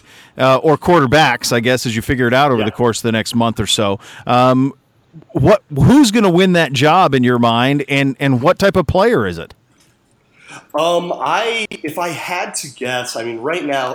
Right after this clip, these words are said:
Speaker 2: Franklin has basically said, "Listen, Trace McSorley, a,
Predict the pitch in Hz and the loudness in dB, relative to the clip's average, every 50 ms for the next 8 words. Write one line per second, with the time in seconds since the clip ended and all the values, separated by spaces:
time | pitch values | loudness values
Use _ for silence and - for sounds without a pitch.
0 | - - - - 127 123 120 127 127 - 123 117 113 98 110 120 117 110 107 107 | -12 -16 -16 -10 -8 -8 -8 -8 -10 -12 -12 -12 -12 -12 -12 -10 -8 -8 -8 -8
1 | 107 104 101 - - - - _ _ _ _ _ _ _ _ - - _ _ _ | -10 -10 -12 -14 -14 -16 -20 _ _ _ _ _ _ _ _ -20 -20 _ _ _
2 | - 180 208 196 - 196 165 185 170 - 185 170 151 147 190 185 - 143 107 - | -2 -2 -2 -2 -4 -8 -8 -8 -6 -6 -4 -4 -4 -4 -4 -4 -6 -6 -10 -12
3 | - - _ _ _ _ _ _ _ _ _ _ _ _ _ - - _ _ _ | -14 -20 _ _ _ _ _ _ _ _ _ _ _ _ _ -20 -20 _ _ _
4 | - - 165 165 180 175 - - 185 180 - - - - 139 127 123 123 120 120 | -12 -8 -6 -6 -6 -6 -8 -8 -8 -8 -8 -10 -8 -8 -8 -8 -8 -8 -8 -10
5 | 123 120 123 120 123 117 104 107 104 104 101 98 98 | -10 -10 -10 -8 -8 -8 -8 -8 -8 -8 -8 -10 -10